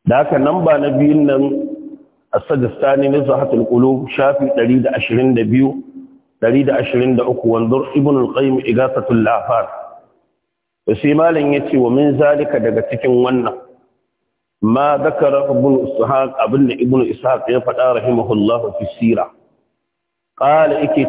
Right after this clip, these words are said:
cewa, "Haddathani Nafi an Ibn Umar radiyallahu anhuma qala, lamma aslama Umar bin Khattab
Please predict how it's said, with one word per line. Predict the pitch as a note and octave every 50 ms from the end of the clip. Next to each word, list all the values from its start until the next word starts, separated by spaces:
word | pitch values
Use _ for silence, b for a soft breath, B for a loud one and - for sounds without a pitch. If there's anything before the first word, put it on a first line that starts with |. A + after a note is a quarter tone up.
| -
cewa, | C3+ C#3 C3+ C3+ C3
"Haddathani | C3+ C3 A#2 A#2 A#2+ D3 C#3+ - D#3 B2+ A#2+ B2 B2+
Nafi | B2+ C3 C3+ C3 B2+ - A2 G#2+ - - - - - A2
an | A2 B2+
Ibn | C#3 C3 C3 B2 B2+
Umar | A#2+ - C3+ C#3 C3 A#2
radiyallahu | A#2 B2+ C3+ A#2+ B2+ B2+ A#2+ A#2 A#2 B2 B2+ B2+ B2 - - C3
anhuma | C3+ B2 B2 A2+ A2+ A2 A2 A2
qala, | - A#2 A#2+ A#2+ A#2 G#2+ G#2 - - - - - - _ _ _ _ _ _ _ _ _ _ _ _ _ _ _ _ -
lamma | - B2 D3+ E3 D#3 D3 D3 D3 D3 D#3+
aslama | D3 - - D3 D3+ D3+ C#3+ C#3 A#2+ C#3+
Umar | D3+ D3 C3 B2+
bin | A#2+ C3+ C3+ C3
Khattab | B2 - C#3 C#3 - B2+ C3 C3+ C3